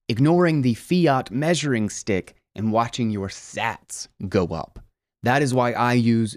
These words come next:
swan bitcoin dot com slash guy for my referral link to stack sats all the time. Recording an audiobook, I stacked with Swan.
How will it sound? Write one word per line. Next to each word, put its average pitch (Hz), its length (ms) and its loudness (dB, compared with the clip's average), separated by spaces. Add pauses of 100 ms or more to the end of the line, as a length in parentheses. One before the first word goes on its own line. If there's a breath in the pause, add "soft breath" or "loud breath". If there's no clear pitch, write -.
swan 135 540 -2 (180)
bitcoin 110 720 -2
dot 98 300 -4
com 90 320 -4 (240 soft breath)
slash 143 360 -6
guy 90 260 -2
for - 120 -8
my 95 180 -2
referral 117 380 0
link 117 300 -2 (240 soft breath)
to 190 120 0
stack 151 560 -2
sats - 540 -2 (180)
all 110 400 2
the 101 100 0
time. - 540 -4 (400)
Recording 123 340 2
an 110 80 2
audiobook, 170 640 4 (160)
I 127 80 -2
stacked 104 380 -2
with 101 100 -10
Swan. 85 480 -6